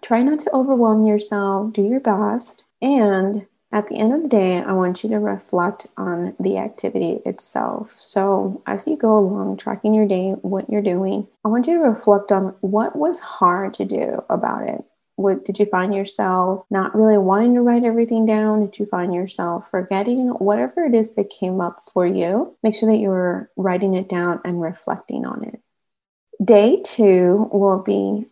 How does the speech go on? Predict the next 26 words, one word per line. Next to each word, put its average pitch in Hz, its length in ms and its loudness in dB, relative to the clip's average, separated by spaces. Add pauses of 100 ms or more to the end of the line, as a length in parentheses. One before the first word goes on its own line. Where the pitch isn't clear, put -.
sorting 175 520 -2
it. - 380 -10 (220)
So - 240 2
now 208 340 2
that 320 160 4
you 277 100 4
have 185 960 0
a 214 80 0
general 269 580 0
list 190 560 -2
of 202 380 -2 (380)
everything 190 480 -2
that 185 200 -6
you 202 320 2
did, 208 520 0 (160)
I - 40 -6
want - 240 -4
you 247 60 -2
to 262 80 2
look 214 300 2
at 196 120 0
it 196 300 -4 (400)
and 233 160 2
sort 185 340 0
through - 220 -2
it - 240 -4